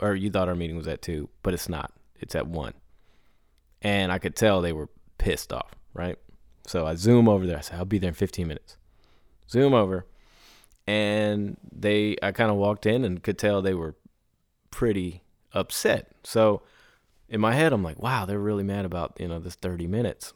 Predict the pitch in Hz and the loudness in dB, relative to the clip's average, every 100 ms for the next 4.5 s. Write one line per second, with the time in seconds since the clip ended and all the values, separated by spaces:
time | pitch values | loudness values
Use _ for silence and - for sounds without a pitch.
0 | _ 127 156 123 - _ _ - 127 131 | _ 4 6 4 0 _ _ 0 2 2
1 | 104 90 85 82 76 76 73 82 82 - | 2 0 -4 -4 -6 -6 -4 0 0 -4
2 | _ 82 67 55 71 73 - 69 - - | _ -10 -8 -10 -10 -12 -8 -8 -10 -14
3 | _ _ _ _ _ _ _ _ 117 117 | _ _ _ _ _ _ _ _ 2 2
4 | - 85 80 87 | 2 -4 -4 -4